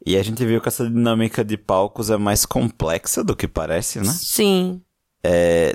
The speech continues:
Speaker 1: tem dois palcos que são extremamente próximos, que são Chevrolet e o
Speaker 2: Adidas.
Speaker 1: Adidas.
Speaker 2: Adidas.
Speaker 1: E que não são necessariamente os palcos principais,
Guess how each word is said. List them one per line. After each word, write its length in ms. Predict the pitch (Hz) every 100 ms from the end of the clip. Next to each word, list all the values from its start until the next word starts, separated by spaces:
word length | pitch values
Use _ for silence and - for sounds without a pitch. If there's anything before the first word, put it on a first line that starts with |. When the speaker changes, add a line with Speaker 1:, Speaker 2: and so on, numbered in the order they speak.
| -
Speaker 1:
tem 140 | 110
dois 180 | 104 127
palcos 320 | - 113 104
que 80 | -
são 140 | - 104
extremamente 560 | - 113 127 117 -
próximos, 600 | - 80 85 - 120 -
que 120 | -
são 240 | 87 78 76
Chevrolet 760 | - 87 80 85 82 87 117 - _ 98
e 220 | 92 92
o 340 | 92 113 131 - -
Speaker 2:
Adidas. 300 | - 87 90
Speaker 1:
Adidas. 640 | 92 78 80 73 76 - -
Speaker 2:
Adidas. 520 | 180 165 175 165 -
Speaker 1:
E 40 | -
que 140 | -
não 180 | 107 117
são 220 | - 107
necessariamente 840 | 107 107 117 - 107 107 98 95
os 100 | 107
palcos 320 | - 92 92 -
principais, 720 | - 92 - - - -